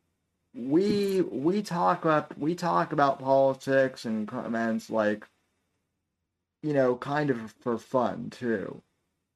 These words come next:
Um, you know, even though the subject matter is always fun.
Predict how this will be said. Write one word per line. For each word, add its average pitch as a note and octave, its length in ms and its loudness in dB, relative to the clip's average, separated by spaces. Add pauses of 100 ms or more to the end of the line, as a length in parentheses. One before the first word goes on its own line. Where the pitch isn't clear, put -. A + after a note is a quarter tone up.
Um, G#2 640 0 (240)
you B2 100 -2
know, B2 180 0
even D3 300 0
though C3+ 160 4
the A#2+ 120 -6
subject A#2+ 380 -6
matter G#2+ 380 0
is G2+ 160 -4
always F#2+ 320 -6
fun. F2 480 -8